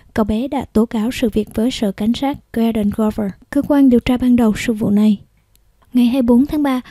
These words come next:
một cảnh sát chìm thuộc Garden Grover giả dạng làm trẻ em dưới mười bốn tuổi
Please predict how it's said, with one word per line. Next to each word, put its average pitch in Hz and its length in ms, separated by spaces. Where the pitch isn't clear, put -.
một 247 280
cảnh 214 180
sát 330 240
chìm 233 200
thuộc 240 200
Garden 247 340
Grover 240 440
giả 220 240
dạng 233 200
làm 214 220
trẻ 220 160
em 233 200
dưới 226 220
mười 277 140
bốn 220 260
tuổi 220 220